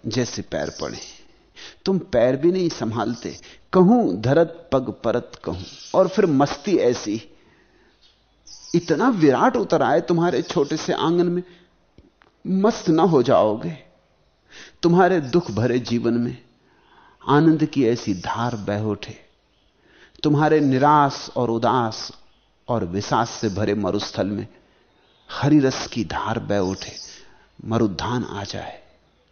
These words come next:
नाचने ना लगोगे? फिर पैर होश में पड़ेंगे, फिर पैरों को कुछ पता रहेगा कहां पड़ रहे हैं।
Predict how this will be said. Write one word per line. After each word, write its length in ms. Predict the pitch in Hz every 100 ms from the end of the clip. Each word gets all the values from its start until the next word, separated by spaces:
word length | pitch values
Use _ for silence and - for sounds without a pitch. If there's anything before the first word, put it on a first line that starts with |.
| _ - - - - -
नाचने 440 | 131 127 151 175
ना 120 | 175 190
लगोगे? 440 | 220 127 123 - - _ _ _ _ _ _ _ _ _ _ _ _ _ _ _ _ -
फिर 340 | - 165 - 156
पैर 260 | 165 185 143 - 135
होश 240 | 196 -
में 140 | 220
पड़ेंगे, 540 | - 220 233 233 214 - _ _ _ _ _ _ _ _ _ _ _ _ _ _ - - - - - - -
फिर 240 | - 220
पैरों 480 | 202 - 185 214 247
को 140 | 226 233
कुछ 300 | 247 - -
पता 240 | 185 220
रहेगा 380 | 233 240 247 233
कहां 320 | - 175 214
पड़ 220 | 214 220
रहे 260 | 214 214 220
हैं। 180 | 208